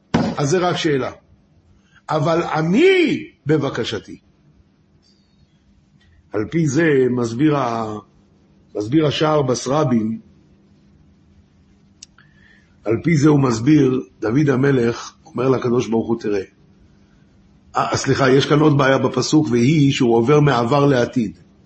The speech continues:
מה הוא אומר? "אחת שאלתי מאת השם, אותה אבקש." מה הולך כאן?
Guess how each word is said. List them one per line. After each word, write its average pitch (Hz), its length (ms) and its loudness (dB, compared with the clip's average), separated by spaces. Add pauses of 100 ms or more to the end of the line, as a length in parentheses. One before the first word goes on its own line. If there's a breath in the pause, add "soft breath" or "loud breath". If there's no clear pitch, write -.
(540)
מה 131 80 -2
הוא 143 160 4
אומר? 131 280 2
"אחת 143 280 0
שאלתי 117 600 0
מאת 110 300 -2
השם, 120 340 0 (260)
אותה 156 480 0 (160)
אבקש." 110 760 -4 (1600)
מה 113 100 -2
הולך 120 320 0
כאן? 113 160 -2